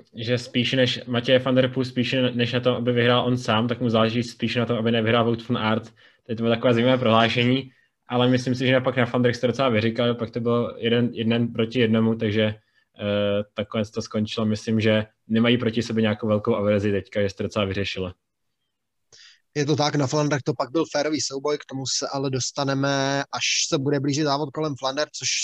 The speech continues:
Speaker 2: se sice blíží, ale až budeme točit preview k němu. Eh, já teď udělám oslý můstek, trošku odbočím od toho mužského závodu, vrátím se k tomu ženskému, protože je důležité ho zmínit. Sice nevíme detaily trasy, nevíme, jak dlouho,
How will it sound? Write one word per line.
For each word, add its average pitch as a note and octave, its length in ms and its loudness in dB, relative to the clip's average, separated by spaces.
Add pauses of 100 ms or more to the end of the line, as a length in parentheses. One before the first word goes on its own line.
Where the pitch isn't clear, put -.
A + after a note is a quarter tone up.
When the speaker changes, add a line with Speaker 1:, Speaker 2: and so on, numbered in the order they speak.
Speaker 2:
se D3 100 -4
sice C#3+ 260 -4
blíží, C3+ 380 -2
ale C#3 180 0
až B2+ 140 -4
budeme C#3 200 -8
točit D3+ 280 -6
preview C3+ 300 -4
k - 100 -14
němu. D#3 280 0 (640)
Eh, D3+ 120 2
já D#3 120 2
teď F3 180 -6
udělám G#3 240 2
oslý G3+ 240 0
můstek, F#3 300 -2
trošku - 280 -6
odbočím F#3 380 -2
od - 80 -12
toho F#3+ 200 0 (160)
mužského D#3 360 -2
závodu, E3+ 420 2
vrátím E3 300 -2
se - 100 -12
k - 60 -20
tomu F#3 160 -2
ženskému, E3+ 520 -2
protože D#3 460 -6
je D#3+ 120 0
důležité C#3+ 440 -2
ho D3+ 100 2
zmínit. D3+ 440 -2
Sice D3 320 -4
nevíme D3+ 560 0
detaily D3+ 380 -2
trasy, D3+ 400 -6
nevíme, C#3+ 300 -4
jak C3+ 120 -4
dlouho, C#3+ 460 0